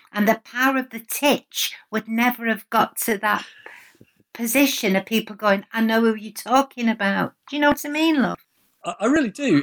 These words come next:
Speaker 2: I, I think it makes it
Speaker 1: Mm.
Speaker 2: difficult, doesn't it, to, to, to, uh, use references in your comedy because you can never be sure that the commi-, that the audience is gonna recognise the reference you're talking about. I mean, when I
Speaker 1: That's
Speaker 2: teach
Speaker 1: right.
Speaker 2: stand-up, I did, weirdly, I did a class this morning online via Zoom,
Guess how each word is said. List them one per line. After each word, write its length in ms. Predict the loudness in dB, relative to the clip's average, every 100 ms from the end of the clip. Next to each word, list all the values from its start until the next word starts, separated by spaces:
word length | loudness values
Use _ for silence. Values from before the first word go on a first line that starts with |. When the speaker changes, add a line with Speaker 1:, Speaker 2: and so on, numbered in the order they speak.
| 2
Speaker 2:
I, 140 | -4
I 60 | -2
think 220 | -4 -4
it 80 | 0
makes 200 | 2 2
it 60 | 2
Speaker 1:
Mm. 40 |
Speaker 2:
difficult, 340 | 0 0 -2
doesn't 180 | -4 -4
it, 120 | -4 0
to, 220 | 2 2
to, 240 | 0 -8 -8 -12
to, 500 | -2 2 2 -2 -10 -6
uh, 180 | -2 0
use 160 | 0 0
references 420 | 0 0 -4 -8 -8
in 180 | -8 -4
your 60 |
comedy 200 | -2 -2
because 240 | -4 -8 -6
you 60 | -4
can 120 | 0
never 200 | 2 0
be 120 | -2
sure 200 | -2 -2
that 140 | -2
the 80 | -10 -14 -12
commi-, 220 | -10 -8
that 120 | -4
the 60 | 2
audience 260 | 2 2 -4
is 60 |
gonna 140 | -2 0
recognise 440 | 0 -2 -8 -6
the 80 | -4
reference 300 | -6 -6 -10
you're 80 | -2 -2
talking 140 | -2 -8
about. 220 | -10 -10 -18 -20 -12
I 40 | -6
mean, 80 | 0
when 100 | 2
I 60 |
Speaker 1:
That's 140 | 2 0
Speaker 2:
teach 140 | 0
Speaker 1:
right. 60 | 0
Speaker 2:
stand-up, 380 | 0 2 2 0
I 60 | -6
did, 280 | -4 -6 -10 -18 _ _ _ _
weirdly, 340 | 0 0 2
I 40 | 0
did 160 | 0
a 60 | -4
class 320 | -2 -2 0
this 180 | -2 -4
morning 380 | 0 2 2 0
online 560 | -4 -2 2 2 2 -4
via 280 | -2 0
Zoom, 560 | 0 4 4 4 -2